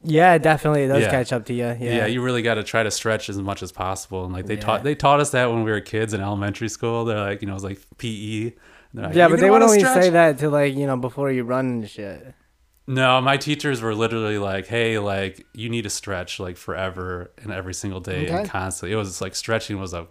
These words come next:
Speaker 2: cr-, I mean, when I think of my childhood, I just think of being in, like, some, like, track practice stretching.
Speaker 1: Sure,
Speaker 2: Like, I
Speaker 1: sure.
Speaker 2: swear, like, or, like, a basketball practice
Speaker 1: Well, that's what I
Speaker 2: or
Speaker 1: mean.
Speaker 2: something
Speaker 1: Like, you're
Speaker 2: like that.
Speaker 1: working out and you're stretching. That's, that's when they tell you to stretch, but it's not like
Speaker 2: Yeah, but you'd,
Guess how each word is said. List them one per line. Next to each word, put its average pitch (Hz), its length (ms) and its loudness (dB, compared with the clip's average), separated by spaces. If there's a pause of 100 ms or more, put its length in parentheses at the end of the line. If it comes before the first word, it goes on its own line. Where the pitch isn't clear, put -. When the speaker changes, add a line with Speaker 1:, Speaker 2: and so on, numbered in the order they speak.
(140)
Speaker 2:
cr-, - 220 -12
I 98 60 -6
mean, 98 280 -6 (560)
when 127 100 2
I 135 40 2
think 156 180 -2
of 151 80 0
my 123 80 2
childhood, 135 720 0
I 110 80 -6
just 113 160 -2
think 127 160 -4
of 107 100 -4
being 113 280 -2
in, 110 100 -2
like, 101 320 -4
some, 107 200 -4
like, 95 220 -6
track - 380 -4
practice 113 420 -2
stretching. 92 720 -8 (240)
Speaker 1:
Sure, 120 440 -4
Speaker 2:
Like, 107 120 -2
I 104 60 0
Speaker 1:
sure. 110 40 -2 (120)
Speaker 2:
swear, 113 260 0
like, 98 200 -4
or, 104 120 0
like, 101 140 -2
a 98 60 -4
basketball 107 760 -2
practice 110 300 -4
Speaker 1:
Well, 147 80 4
that's 143 140 2
what 135 80 0
I 131 40 0
Speaker 2:
or 139 40 -2
Speaker 1:
mean. 170 160 0
Speaker 2:
something 127 160 0
Speaker 1:
Like, 123 60 -2
you're 123 100 0
Speaker 2:
like 123 60 2
that. 127 60 2
Speaker 1:
working 123 220 -2
out 143 200 -2
and 117 140 -4
you're 113 120 -6
stretching. 120 440 -8
That's, 110 280 -10
that's 120 280 -8
when 123 160 -4
they 120 80 -2
tell 120 180 -4
you 120 140 -4
to 107 80 -6
stretch, 110 480 -8
but 110 160 -10
it's - 140 -12
not 123 180 -6
like 113 380 -8
Speaker 2:
Yeah, 120 400 2
but 117 140 -2
you'd, 117 300 -6